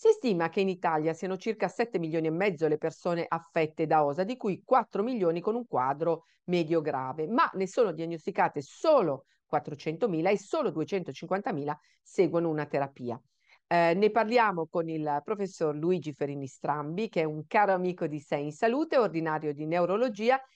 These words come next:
e direttore del Centro di Medicina del Sonno dell'Ospedale San Raffaele di Milano.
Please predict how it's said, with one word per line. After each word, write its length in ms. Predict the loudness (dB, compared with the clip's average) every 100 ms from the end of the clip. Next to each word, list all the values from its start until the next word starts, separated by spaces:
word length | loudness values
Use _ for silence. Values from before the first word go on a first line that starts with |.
| _
e 100 | -4
direttore 560 | 0 2 2 0 -2 -2
del 160 | -4 -6
Centro 340 | -4 -4 -2
di 120 | -2
Medicina 480 | -2 -2 -4 -4 0
del 160 | 2 2
Sonno 280 | -2 -2
dell'Ospedale 600 | -2 -2 -2 -2 -2 0
San 160 | -2 -2
Raffaele 400 | -2 -2 -2 -2
di 80 | -4
Milano. 380 | -4 -4 -4